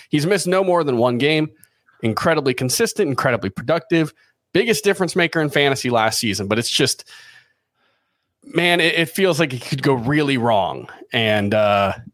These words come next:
you're, you're kinda, you need him to be a real difference maker in order to justify that first round pick. I moved him behind A J Brown, who I think is kind of the end of a tier, and maybe that's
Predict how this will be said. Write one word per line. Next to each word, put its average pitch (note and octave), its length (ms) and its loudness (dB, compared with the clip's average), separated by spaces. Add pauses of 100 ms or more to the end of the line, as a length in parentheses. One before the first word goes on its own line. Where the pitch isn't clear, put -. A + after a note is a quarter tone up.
(300)
you're, C3+ 240 0
you're C3+ 240 0
kinda, E3 540 0 (640)
you D3+ 120 2
need G#3+ 420 0
him F#3+ 220 -2
to D#3+ 80 -2
be D3 160 0
a C3+ 80 2
real D#3 360 0
difference B2+ 520 -2
maker - 440 -6 (460)
in D3+ 160 0
order C#3 280 2
to C3 120 -2
justify B2 540 0
that A#2 180 0
first A2+ 240 -2
round G#2+ 180 -2
pick. A#2 300 -2 (380)
I D#3+ 100 0
moved G#3+ 240 0
him G3+ 80 0
behind F3 300 2
A D#3+ 100 2
J C3+ 160 0
Brown, C#3 400 0
who C#3 80 0
I A#2 80 2
think B2 140 0
is A2+ 100 -4
kind A#2 220 0
of G#2+ 200 -8
the B2+ 160 -2
end C#3+ 280 0
of C3 100 2
a A2+ 140 0
tier, D#3 640 -2 (600)
and B2+ 600 2
maybe D3+ 380 0
that's A2+ 340 -2